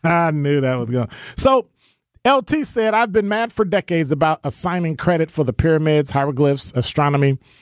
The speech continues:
and other things, either in Africa or Central America, to aliens." Yeah.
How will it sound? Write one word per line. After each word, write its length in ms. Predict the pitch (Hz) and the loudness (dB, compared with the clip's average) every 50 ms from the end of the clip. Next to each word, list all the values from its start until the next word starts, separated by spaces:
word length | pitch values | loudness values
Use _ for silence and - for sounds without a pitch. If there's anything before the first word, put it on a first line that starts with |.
| _ _ - | _ _ -2
and 140 | 123 123 139 | 0 2 2
other 220 | 147 131 143 127 | 4 2 2 0
things, 400 | - 139 135 127 123 127 117 - | 0 0 -2 0 0 -2 -2 0
either 240 | 147 143 135 139 131 | 2 2 4 4 2
in 80 | 127 131 | 2 2
Africa 340 | 131 135 - - 135 - 143 | 0 -2 -2 -4 -2 0 0
or 120 | 131 123 | 0 0
Central 340 | - - 139 135 - 127 123 | 0 -2 -4 -2 -2 -2 0
America, 360 | 117 127 127 123 117 - 117 | 0 2 2 2 0 0 -2
to 200 | - - - 139 | -2 -2 0 0
aliens." 580 | 131 127 120 113 104 98 87 101 - - - - _ - - - - _ _ _ _ _ _ _ _ - | 2 2 2 0 -2 -6 -8 -6 -6 -6 -6 -8 _ -20 -20 -20 -20 _ _ _ _ _ _ _ _ 2
Yeah. 300 | 127 127 135 156 165 | 2 4 4 4 2